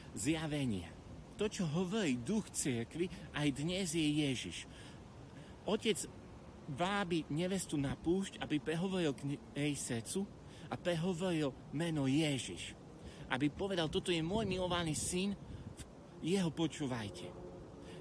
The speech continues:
Tak ako povedal svätý Ján z Kríža, v Ježišovi Kristovi nám Boh už povedal všetko. A autor listu Hebrejom hovorí, že Boh rozličnými spôsobmi hovoril k nám cez prorokov, ale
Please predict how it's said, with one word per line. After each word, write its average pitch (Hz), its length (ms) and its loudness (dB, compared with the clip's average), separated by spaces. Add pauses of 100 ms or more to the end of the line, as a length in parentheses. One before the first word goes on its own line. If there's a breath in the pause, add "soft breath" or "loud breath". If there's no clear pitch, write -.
Tak 196 220 -2
ako 190 100 -2
povedal 190 320 0
svätý 190 320 -2
Ján 175 140 0
z - 100 -6
Kríža, 165 380 2 (420 loud breath)
v 196 160 4
Ježišovi 190 400 0
Kristovi 160 560 2
nám 143 160 2
Boh 190 240 4
už - 240 -4
povedal 170 380 2
všetko. - 640 -2 (1300 loud breath)
A 147 160 2 (320)
autor 190 240 0
listu 196 240 2
Hebrejom 165 480 0
hovorí, 156 240 2
že 123 160 -2
Boh 185 240 2
rozličnými 180 640 0
spôsobmi 165 480 0
hovoril 147 320 2
k 131 160 -4
nám 139 240 0
cez - 160 -4
prorokov, 165 480 0
ale 127 160 4